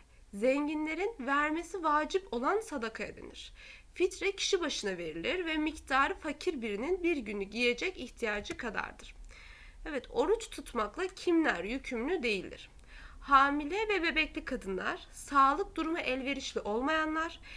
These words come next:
yaşlılar, yolculuğa çıkanlar oruç tutmakla yükümlü değildir.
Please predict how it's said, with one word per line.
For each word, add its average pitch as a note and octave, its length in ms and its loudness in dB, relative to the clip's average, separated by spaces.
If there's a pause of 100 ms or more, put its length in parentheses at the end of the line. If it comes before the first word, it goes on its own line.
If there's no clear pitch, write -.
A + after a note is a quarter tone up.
(220)
yaşlılar, D4+ 800 0 (240)
yolculuğa A3+ 500 2
çıkanlar E4+ 600 0
oruç F4+ 280 0
tutmakla G3 460 -6
yükümlü C4 600 -2 (200)
değildir. - 440 -12